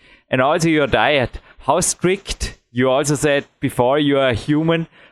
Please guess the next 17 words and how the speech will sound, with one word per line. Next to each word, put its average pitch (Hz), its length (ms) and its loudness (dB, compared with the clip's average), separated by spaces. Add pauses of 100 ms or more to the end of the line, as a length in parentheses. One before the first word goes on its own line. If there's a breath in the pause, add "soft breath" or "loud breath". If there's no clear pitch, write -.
(100)
how 151 180 2
strict - 580 -4
do 156 80 0
you 147 160 0
count 135 360 -2
calories 165 640 0
or 127 320 2
how 139 200 0
strict 156 500 -4 (180)
do 151 100 0
you 147 160 0
manage 139 560 -2 (320 soft breath)
your 143 260 0
nutrition 165 800 -2 (100)
for 135 360 0
optimum 147 480 -2
performance 139 760 -2